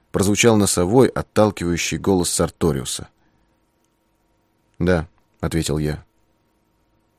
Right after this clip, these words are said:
«Вы в этом уверены?» с оттенком удивления и даже подозрительности спросил Сарториус. «Да». Моя уверенность и резкий тон сбили с него на мгновение холодную важность.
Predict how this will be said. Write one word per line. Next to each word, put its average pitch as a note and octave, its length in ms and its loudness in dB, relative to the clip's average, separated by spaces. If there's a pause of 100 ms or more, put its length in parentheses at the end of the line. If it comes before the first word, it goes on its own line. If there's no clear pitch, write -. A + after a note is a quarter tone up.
(640)
«Вы A#2 160 6
в B2 40 6
этом B2+ 380 6
уверены?» A#2 600 4 (680)
с - 140 -2
оттенком G2+ 580 2
удивления F#2 680 4
и - 20 -2
даже F2+ 260 0
подозрительности F#2 880 -2
спросил F2 400 -4
Сарториус. D#2+ 680 -4 (1080)
«Да». D2+ 380 2 (1700)
Моя F2 260 4
уверенность F2+ 680 2
и E2 60 0
резкий E2+ 340 0
тон A#2 300 0 (580)
сбили F2+ 380 2
с - 140 0
него F#2 200 2
на G2 100 2
мгновение E2+ 480 2
холодную E2 480 0
важность. D2+ 600 -6